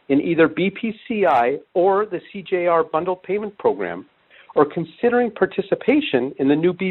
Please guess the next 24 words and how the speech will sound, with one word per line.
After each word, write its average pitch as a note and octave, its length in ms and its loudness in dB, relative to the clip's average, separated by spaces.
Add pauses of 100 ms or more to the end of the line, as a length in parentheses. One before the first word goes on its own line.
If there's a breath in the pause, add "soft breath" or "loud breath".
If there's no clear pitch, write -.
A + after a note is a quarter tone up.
P F3+ 120 -4 (100)
C F#3 80 2
I D#3 120 4
advance D3+ 440 2 (100)
program B2+ 400 2
just - 260 -4
announced D3+ 420 0
by F#3+ 120 0 (140)
C G#3+ 80 2
M D#3+ 140 4
S, A2 140 2 (840 soft breath)
you D#3 140 4
need G#3+ 220 2
to A3+ 80 2
read G3+ 180 0
my F#3+ 120 4
rac D#3+ 360 0
Monitor F#3+ 380 2
article C#3 560 0
that's B2+ 140 -12
gonna C#3 120 -4
be C3+ 120 -2
published C#3 420 -6 (100)
tomorrow. A2+ 560 2